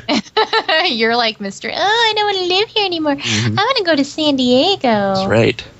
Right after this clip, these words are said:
Speaker 2: You never have
Speaker 1: Yeah.
Speaker 2: to wear pants in San Diego.
Speaker 1: Right?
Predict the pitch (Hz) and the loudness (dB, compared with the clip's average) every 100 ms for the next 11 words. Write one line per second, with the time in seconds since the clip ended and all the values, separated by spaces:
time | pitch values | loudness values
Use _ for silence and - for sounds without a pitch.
0 | - - - 147 180 247 208 113 110 - | -14 -8 0 2 4 4 4 2 -2 0
1 | 117 135 - 107 - 107 104 104 117 - | 0 0 -2 -4 -2 0 2 2 2 0
2 | - 117 - - - - - 87 95 269 | -2 -4 -12 -20 -20 -8 -6 -2 -2 -2